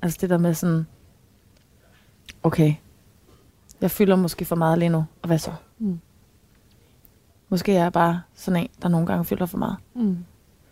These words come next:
Speaker 2: Nanna kom tilbage i sin gamle klasse på friskolen Busses Skole i Gentofte, men hun havde ændret sig fra at være hende, der stod på hovedet, til at være hende, der sad helt forsagt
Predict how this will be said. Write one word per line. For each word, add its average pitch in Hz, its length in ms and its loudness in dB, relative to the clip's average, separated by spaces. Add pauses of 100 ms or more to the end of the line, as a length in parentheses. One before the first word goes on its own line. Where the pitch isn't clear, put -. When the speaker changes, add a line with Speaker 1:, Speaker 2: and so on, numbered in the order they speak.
(1160)
Speaker 2:
Nanna 233 260 6
kom 233 220 4
tilbage 233 340 4
i 269 40 4
sin 247 140 -2
gamle 220 280 4
klasse 247 420 2
på 240 220 4
friskolen 240 540 2
Busses 254 300 2
Skole 233 460 2
i 220 40 -2
Gentofte, 220 680 2 (200)
men 208 160 0
hun 214 180 4
havde 214 320 6
ændret 240 420 4
sig 202 180 2 (800)
fra 220 180 2
at 196 60 2
være 196 120 6
hende, 226 220 2
der 254 60 2
stod 214 160 -2
på 196 100 -4
hovedet, 220 440 6 (840)
til 214 100 0
at 202 60 2
være 196 140 8
hende, 214 280 2
der 226 60 2
sad 214 320 0
helt 220 200 -4
forsagt - 560 -2